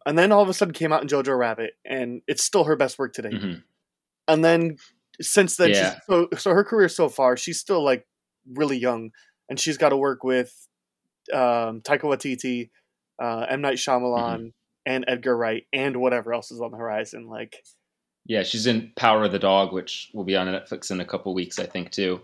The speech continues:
Speaker 2: I s-,
Speaker 1: Oh,
Speaker 2: I
Speaker 1: that's
Speaker 2: wish
Speaker 1: in
Speaker 2: I
Speaker 1: Netflix?
Speaker 2: got to see that, 'cause I live in New York. Um, yeah, I
Speaker 1: Yeah.
Speaker 2: first saw her in Leave No Trace. I think that was twenty seventeen or eighteen maybe, and then I think because of that movie, 'cause she's, like, the lead character in it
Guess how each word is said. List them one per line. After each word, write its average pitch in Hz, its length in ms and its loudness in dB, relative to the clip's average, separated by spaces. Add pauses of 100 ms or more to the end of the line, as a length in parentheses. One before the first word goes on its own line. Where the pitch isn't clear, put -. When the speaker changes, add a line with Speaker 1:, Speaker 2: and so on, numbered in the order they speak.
Speaker 2:
I 117 60 -2
s-, - 140 0
Speaker 1:
Oh, 139 60 2
Speaker 2:
I 110 100 4
Speaker 1:
that's 104 80 2
Speaker 2:
wish 101 120 0
Speaker 1:
in 117 60 6
Speaker 2:
I 107 60 4
Speaker 1:
Netflix? 90 40 0
Speaker 2:
got 98 180 2
to 98 80 -6
see 101 220 -6
that, 92 260 -2 (200)
'cause 98 120 -4
I 98 100 4
live 98 200 -2
in 95 100 -2
New 92 60 -2
York. 92 400 -4 (300)
Um, 90 340 -6 (1080)
yeah, 95 300 2
I 123 80 8
Speaker 1:
Yeah. 113 100 4
Speaker 2:
first 131 220 2
saw 117 200 4
her 110 160 0
in 101 440 -2
Leave 95 220 -4
No 95 160 -4
Trace. - 760 -6
I 104 60 -10
think 98 240 -10
that 95 140 -4
was 90 440 -8 (460)
twenty 92 500 -8 (260)
seventeen 92 560 -6
or 90 80 -6
eighteen 90 440 -8
maybe, 87 300 -4
and 92 120 -4
then 90 100 -6
I 90 80 -4
think 101 240 -6
because 98 340 -4
of 95 80 -2
that 98 220 0
movie, 95 380 -2
'cause 98 140 -12
she's, 90 380 -6
like, 87 220 -6
the 95 80 -4
lead 90 260 -4
character 87 420 -4
in 92 120 -4
it 90 120 -12